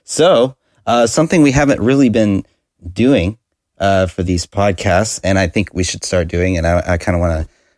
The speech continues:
bring it back into this episode. Um, averaging all the scores together, getting our I G score.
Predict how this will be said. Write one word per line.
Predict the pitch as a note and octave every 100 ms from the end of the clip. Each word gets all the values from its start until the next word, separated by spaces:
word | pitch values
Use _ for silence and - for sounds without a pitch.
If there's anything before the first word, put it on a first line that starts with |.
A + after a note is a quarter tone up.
| _
bring | - F#2+
it | E2
back | F2 E2+
into | F2+ E2
this | E2 F#2 -
episode. | D#2+ E2 F2 F2 F#2 _ _ _ -
Um, | G2 G2+ F#2+ F2+ F2 - _ _ _ _ _ _ _ _
averaging | A#2 D#3+ D#3 D#3+
all | D3+
the | C3+
scores | - C#3+ C#3
together, | A2+ B2+ C3
getting | G#2+ A#2 A2+
our | G2 F2+
I | G2+ B2+
G | A2 G#2+
score. | A2+ - F#2 F2+ C#3+